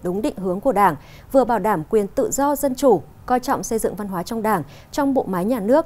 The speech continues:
trong các tầng lớp nhân dân. Hết năm hai nghìn không trăm hai mươi ba, toàn tỉnh đạt bảy mươi chín phần trăm làng, bản, thôn, tổ dân phố đạt chuẩn văn hóa, chín mươi sáu phần trăm cơ quan, đơn vị, doanh nghiệp đạt chuẩn văn hóa, tám mươi lăm phần trăm gia đình đạt chuẩn văn hóa.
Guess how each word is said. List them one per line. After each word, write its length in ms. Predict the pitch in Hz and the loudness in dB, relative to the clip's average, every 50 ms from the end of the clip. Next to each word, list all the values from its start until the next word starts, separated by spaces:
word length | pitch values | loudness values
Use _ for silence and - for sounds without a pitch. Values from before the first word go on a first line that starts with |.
| - - | -2 -8
trong 200 | - 262 226 220 | -6 -6 -6 -4
các 240 | - 294 311 - - | -4 -6 -6 -4 -6
tầng 140 | 226 185 | -6 -4
lớp 240 | 165 180 254 285 - | -4 -4 -4 -4 -2
nhân 120 | 247 226 208 | -2 -2 2
dân. 220 | 240 233 220 214 - - - - - - - - | 2 2 2 2 0 -6 -18 -20 -20 -20 -18 -4
Hết 140 | - 359 359 | -2 -2 0
năm 160 | 330 339 311 | 0 0 -2
hai 100 | 302 311 | 0 0
nghìn 200 | 285 277 240 220 | 0 0 0 -2
không 160 | 226 - 262 254 | 0 -2 -2 -2
trăm 180 | - 277 254 | -2 -4 -4
hai 140 | 233 269 262 | -4 -4 -2
mươi 40 | 240 | 0
ba, 260 | 262 254 247 247 - - - | 2 2 2 2 -2 -6 -6
toàn 160 | - 254 233 220 | -2 -2 -2 0
tỉnh 240 | - 247 202 175 | 0 -2 -2 0
đạt 200 | 170 208 196 - | -2 -4 -4 -2
bảy 120 | 196 214 185 | -2 -2 -2
mươi 60 | 143 | -2
chín 200 | - - 208 208 | -4 -4 -4 -4
phần 200 | - 294 254 208 | -2 -2 -4 -4
trăm 260 | - 269 262 262 240 240 - - - - - | 0 0 0 0 0 -4 -6 -20 -20 -14 -6
làng, 360 | 233 233 233 226 220 202 196 208 | -2 -2 0 0 -2 -4 -8 -4
bản, 260 | - 233 214 180 151 240 - | -2 0 0 0 -2 -6 -4
thôn, 260 | - 269 277 277 254 247 - | 0 2 2 2 2 0 -2
tổ 120 | 233 196 165 | -2 -2 0
dân 180 | - 214 220 | 0 -2 -4
phố 280 | 214 - 190 170 175 202 | -2 -2 -2 -2 -2 0
đạt 200 | - 254 - - | 0 -2 -2 -2
chuẩn 200 | - 247 170 156 | -4 -4 -4 -2
văn 120 | 190 208 | -4 -2
hóa, 300 | 220 202 180 175 180 254 - - - - - - - | -2 0 0 0 0 -2 -4 -10 -20 -20 -20 -16 -6
chín 120 | - 269 | -2 -2
mươi 40 | 254 | -2
sáu 180 | 254 - 240 254 | 2 2 0 0
phần 180 | 254 349 285 | 2 -2 -4
trăm 220 | 233 - 294 285 277 | -2 -2 -2 -4 -2
cơ 180 | - 294 294 285 - | 0 -2 -2 0 0
quan, 280 | 285 285 285 277 269 | 0 0 0 0 0
đơn 160 | 240 262 247 | 0 -2 0
vị, 140 | 233 262 - - | 0 -2 -4 -4
doanh 180 | 220 247 247 | -4 -4 -2
nghiệp 200 | 240 233 214 - - | 0 0 0 -2 -2
đạt 160 | - 196 170 - | -4 -6 -6 -4
chuẩn 180 | - 233 185 147 | -6 -6 -6 -4
văn 140 | 190 190 | -4 -4
hóa, 320 | 208 208 185 175 175 214 277 - - - - - | -2 -2 0 0 0 0 -2 -6 -12 -20 -10 -6
tám 160 | 214 202 214 | -6 -4 -2
mươi 60 | 240 | 0
lăm 140 | 269 269 262 | 0 0 0
phần 140 | 262 233 175 | -2 -4 -6
trăm 220 | - 247 226 220 | -4 -4 -4 -2
gia 140 | 208 226 214 | -2 -2 0
đình 220 | 185 214 196 170 - - - - - | 0 0 0 0 -4 -10 -18 -14 -6
đạt 180 | 214 208 - - | -6 -4 -4 -4
chuẩn 200 | - 226 175 143 | -4 -4 -4 -2
văn 120 | 170 196 | -4 -4
hóa. 320 | 202 202 180 175 180 254 | -2 -2 0 0 0 -2